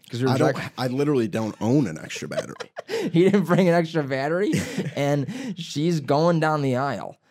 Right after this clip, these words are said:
Speaker 1: and he's on one bar. And it was, it was <laughs> at that point
Speaker 2: Dude.
Speaker 1: where the bar was, like, blinking. You know, <laughs> when, like, you're at one bar, and then, like, on the old cameras, the bar starts blinking, like, "Hey, we're not fucking kidding anymore.
Speaker 2: Dude,
Speaker 1: <laughs> Like, <laughs>
Speaker 2: there
Speaker 1: we're
Speaker 2: was,
Speaker 1: gonna die."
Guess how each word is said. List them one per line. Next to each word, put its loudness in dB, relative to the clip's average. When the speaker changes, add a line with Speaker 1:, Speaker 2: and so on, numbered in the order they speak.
Speaker 1:
and 0
he's 0
on 0
one 2
bar. 0
And 2
it 2
was, 4
it 0
was 4
<laughs> -6
at 2
that 4
point 2
Speaker 2:
Dude. 0
Speaker 1:
where 4
the 0
bar 2
was, 4
like, -2
blinking. -4
You -2
know, 6
<laughs> -
when, 4
like, 2
you're 4
at 2
one 2
bar, 0
and 0
then, 0
like, 0
on 0
the 0
old -2
cameras, 0
the -2
bar -2
starts -4
blinking, -4
like, -8
"Hey, -2
we're -2
not 0
fucking -4
kidding 0
anymore. -4
Speaker 2:
Dude, 6
Speaker 1:
<laughs> -2
Like, 2
<laughs> -2
Speaker 2:
there 4
Speaker 1:
we're 6
Speaker 2:
was, 6
Speaker 1:
gonna 2
die." 0